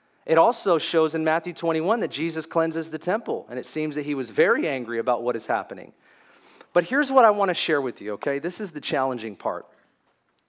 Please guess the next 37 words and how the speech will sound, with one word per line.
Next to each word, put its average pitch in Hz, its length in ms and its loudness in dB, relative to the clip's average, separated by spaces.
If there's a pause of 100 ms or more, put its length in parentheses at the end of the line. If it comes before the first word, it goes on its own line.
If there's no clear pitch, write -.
(1000)
There 233 220 6
are 202 140 6
many 226 560 2
passages 175 640 -4
in 143 180 -6
the 135 60 -4
New 135 160 -2
Testament 127 580 -6
that 127 120 -8
tell 151 360 -2
us 120 300 -6
to 117 100 -14
put - 260 -4
away 127 220 -2
our 107 160 -2
anger. 104 340 -14 (640)
And 135 80 0
I'm 175 100 2
gonna 185 120 -2
show 165 240 0
'em 156 80 -4
to - 160 -10
you. 95 140 -12 (640)
And 127 100 0
I 156 80 6
don't 185 160 4
want 180 160 -2
you 156 80 -4
to 131 60 4
blink 131 340 -2
when 120 120 -2
I 113 60 -2
put 123 160 -2
'em 117 120 -4
on 107 100 -4
the 101 60 -12
screen. 90 440 -12